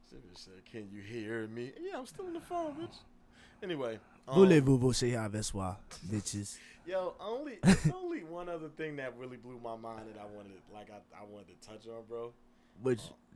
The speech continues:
Speaker 1: Huh?
Speaker 2: the, who, the,
Speaker 1: No, no,
Speaker 2: the
Speaker 1: no,
Speaker 2: security
Speaker 1: not,
Speaker 2: guard?
Speaker 1: not, not with that. Wow, what you saw?
Speaker 2: The, the, the, the Detroit security guard, nigga?
Speaker 1: I did, but I was, we could wait on that. That's funny, right? Um, no, no, no.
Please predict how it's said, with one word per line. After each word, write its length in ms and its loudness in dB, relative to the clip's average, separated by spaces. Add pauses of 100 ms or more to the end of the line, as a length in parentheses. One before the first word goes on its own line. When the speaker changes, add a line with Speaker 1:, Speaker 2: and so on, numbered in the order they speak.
(400)
Speaker 1:
Huh? 240 0 (100)
Speaker 2:
the, 320 -16
who, 200 2 (240)
the, 60 -2
Speaker 1:
No, 200 2
no, 120 4
Speaker 2:
the 60 6
Speaker 1:
no, 60 2
Speaker 2:
security 320 6
Speaker 1:
not, 40 4
Speaker 2:
guard? 240 8
Speaker 1:
not, 140 -2 (180)
not 200 -6
with 120 -10
that. 320 -4
Wow, 220 -4
what 180 -10
you 80 -14
saw? 280 -10 (160)
Speaker 2:
The, 100 0
the, 180 -2 (100)
the, 120 4
the 200 0
Detroit 420 -2
security 380 0
guard, 320 2
nigga? 320 0
Speaker 1:
I 140 6
did, 400 4
but 80 0
I 80 8
was, 220 2
we 140 -4
could 120 -4
wait 240 0
on 120 -4
that. 200 -4
That's 220 2
funny, 300 -8 (120)
right? 200 -4 (540)
Um, 360 0 (680)
no, 220 4
no, 180 2
no. 160 -6